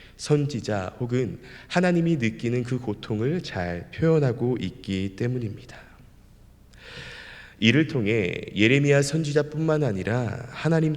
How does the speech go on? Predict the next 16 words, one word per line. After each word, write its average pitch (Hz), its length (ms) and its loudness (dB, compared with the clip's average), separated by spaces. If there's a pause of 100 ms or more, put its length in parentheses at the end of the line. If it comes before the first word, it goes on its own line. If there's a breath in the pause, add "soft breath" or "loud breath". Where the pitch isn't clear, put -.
또한 117 420 0
같은 143 680 -2
아픔과 135 1000 -2
고통을 139 540 0
느끼고 120 400 -4
계심을 104 580 -4
알 92 200 -4
수 101 500 -4
있습니다. - 580 -8 (1900 loud breath)
어제 98 240 4
새벽에도 131 840 -2
담임 123 260 -2
목사님께서 117 840 -2
잠깐 101 400 -6
말씀하셨지만 110 1120 -4 (1080 loud breath)
하나님은 175 680 2